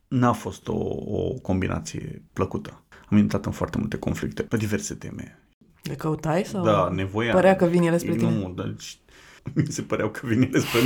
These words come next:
Speaker 1: mine. <laughs> Nu le căutam, nu credeam că le caut activ, numai că eram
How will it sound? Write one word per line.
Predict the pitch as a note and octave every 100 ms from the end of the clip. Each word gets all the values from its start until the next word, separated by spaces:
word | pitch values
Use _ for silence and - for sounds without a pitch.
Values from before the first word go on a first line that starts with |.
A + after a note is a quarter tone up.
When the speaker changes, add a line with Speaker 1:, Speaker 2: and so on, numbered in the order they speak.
| C3+
Speaker 1:
mine. | D3 - -
<laughs> | - - - _ _ _ - - - -
Nu | - C3+
le | B2 A2+
căutam, | G#2+ G#2+ G#2 G#2
nu | G2 G#2
credeam | G#2+ G#2+ G2 G#2 G#2
că | G#2
le | F#2+
caut | - F#2 -
activ, | F2 - F#2
numai | F2+ F2+
că | F2+
eram | - F#2 F2+